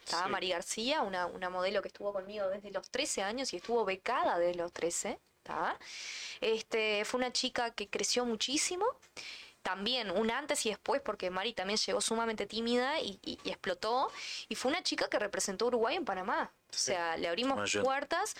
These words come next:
Speaker 1: la llevam-, la llevé a Montevideo a competir, ganó en Montevideo, se pudo ir a Panamá, o sea, a toda base de esfuerzo, ¿no, gente? O sea, esto no cae del cielo. Y esa base de contactos también, ¿no? Entonces,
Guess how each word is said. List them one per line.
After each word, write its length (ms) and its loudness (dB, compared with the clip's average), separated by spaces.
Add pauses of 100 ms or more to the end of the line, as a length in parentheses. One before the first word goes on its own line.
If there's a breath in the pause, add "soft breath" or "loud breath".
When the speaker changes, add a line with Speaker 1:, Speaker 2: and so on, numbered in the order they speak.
(180 loud breath)
Speaker 1:
la 80 -2
llevam-, 420 2
la 120 0
llevé 220 0
a 60 0
Montevideo 360 2
a 20 -2
competir, 520 0
ganó 260 0
en 60 0
Montevideo, 720 2 (260 loud breath)
se 220 -4
pudo 260 4
ir 80 4
a 80 0
Panamá, 600 0
o 20 -2
sea, 420 -2 (500)
a 80 -4
toda 200 2
base 180 2
de 40 4
esfuerzo, 460 0
¿no, 120 0
gente? 300 0
O 40 2
sea, 160 0
esto 200 -4
no 120 0
cae 160 0
del 100 -4
cielo. 480 0 (460 loud breath)
Y 300 0
esa 220 2
base 220 2
de 100 2
contactos 520 -2
también, 300 -12 (340)
¿no? 180 0
Entonces, 400 0